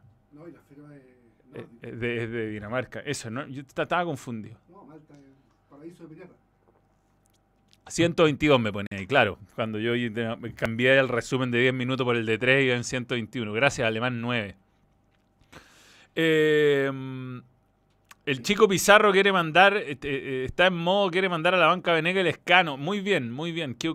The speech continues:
Speaker 2: qué buena aparición, qué inesperada y buena aparición la de Pizarro, ¿ah?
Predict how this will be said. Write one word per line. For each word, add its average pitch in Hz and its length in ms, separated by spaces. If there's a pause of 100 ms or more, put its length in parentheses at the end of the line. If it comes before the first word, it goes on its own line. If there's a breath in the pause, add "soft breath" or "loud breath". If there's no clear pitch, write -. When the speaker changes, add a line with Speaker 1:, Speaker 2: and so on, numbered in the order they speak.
Speaker 2:
qué 202 120
buena 247 220
aparición, 208 500
qué - 140
inesperada 220 720
y 175 60
buena 208 220
aparición 185 400
la 220 80
de 180 80
Pizarro, 135 480
¿ah? 190 120